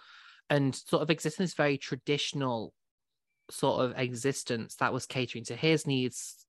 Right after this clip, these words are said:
no sacrifice of my own, and then throwing, um, things up from my past, like, you know, trauma, mental illness issues that I have. Having been in a relationship like that, guys that think that way, I'm not saying they're all like this,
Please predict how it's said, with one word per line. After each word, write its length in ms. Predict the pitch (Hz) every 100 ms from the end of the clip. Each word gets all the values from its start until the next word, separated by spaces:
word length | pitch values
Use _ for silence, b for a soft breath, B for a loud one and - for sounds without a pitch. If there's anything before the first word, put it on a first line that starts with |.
| -
no 120 | 127
sacrifice 480 | - 123 - 123 -
of 40 |
my 180 | 120 120
own, 360 | 139 135 135 135 B B B B -
and 100 | 139
then 180 | 139 135 -
throwing, 480 | 151 135 131 127 113 _ -
um, 480 | 131 123 120 117 - _ _ _ _ -
things 260 | 131 120
up 100 | 127
from 120 | - 123
my 160 | 123
past, 540 | - - 151 151 - -
like, 160 | 120 110
you 60 | 127
know, 120 | 113
trauma, 480 | - 143 131 127 123
mental 300 | 120 117 127
illness 340 | 127 123 -
issues 280 | 127 - 120
that 100 | -
I 100 | 117
have. 400 | 117 143 139 131 - B B _ _
Having 240 | 165 170 165
been 140 | 160
in 20 |
a 40 | 160
relationship 400 | 147 135 147 120
like 120 | 139
that, 260 | 127 - 143
guys 300 | 143 165 160
that 200 | 180 -
think 180 | 143
that 100 | 131
way, 120 | 123 117
I'm 80 |
not 140 | 147 139
saying 120 | 165
they're 80 | 156
all 160 | 127 131
like 200 | 139 -
this, 440 | 98 - - -